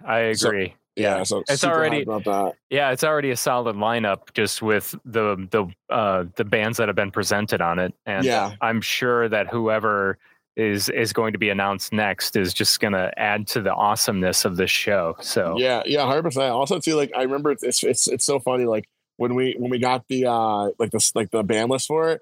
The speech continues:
Speaker 2: I'm like,
Speaker 1: Mm-hmm.
Speaker 2: "Oh my God, a, a, a six-band bill? Like, we're bringing six-band bills back now?" Like, "Oh,
Speaker 1: <laughs>
Speaker 2: jeez."
Speaker 1: Yeah, I
Speaker 2: You
Speaker 1: thought
Speaker 2: know?
Speaker 1: the same
Speaker 2: <laughs>
Speaker 1: thing when, when it said there was, like, more T B A. I'm like,
Speaker 2: Yeah.
Speaker 1: "Oh,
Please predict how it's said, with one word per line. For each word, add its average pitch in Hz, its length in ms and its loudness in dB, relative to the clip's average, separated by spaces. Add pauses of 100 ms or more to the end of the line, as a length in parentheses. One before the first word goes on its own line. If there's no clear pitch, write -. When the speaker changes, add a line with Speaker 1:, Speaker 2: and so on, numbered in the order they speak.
(140)
Speaker 2:
I'm 120 120 0
like, 143 100 2
Speaker 1:
Mm-hmm. 139 160 0
Speaker 2:
"Oh 143 60 2
my 147 100 0
God, 127 420 0
a, 120 60 -2
a, 113 220 2
a 104 60 0
six-band 131 540 0
bill? 135 320 2
Like, 147 80 0
we're 131 80 0
bringing 135 220 -2
six-band 135 480 0
bills 147 300 2
back 214 340 0
now?" 247 160 2
Like, 240 320 2
"Oh, 311 240 2
Speaker 1:
<laughs> - 20 0
Speaker 2:
jeez." 277 440 2 (340)
Speaker 1:
Yeah, 208 180 2
I 180 120 4
Speaker 2:
You 185 60 2
Speaker 1:
thought - 200 2
Speaker 2:
know? - 60 -4
Speaker 1:
the 214 80 2
same 214 260 2
Speaker 2:
<laughs> 220 140 0
Speaker 1:
thing 220 260 0
when, 165 260 2 (280)
when 156 180 0
it 156 140 0
said 160 260 2
there 147 80 2
was, 139 240 0 (100)
like, 139 480 0
more 135 280 0
T 143 240 0
B 117 220 0
A. 143 200 4
I'm 107 160 -2
like, 104 220 0
Speaker 2:
Yeah. 143 200 0
Speaker 1:
"Oh, 127 260 0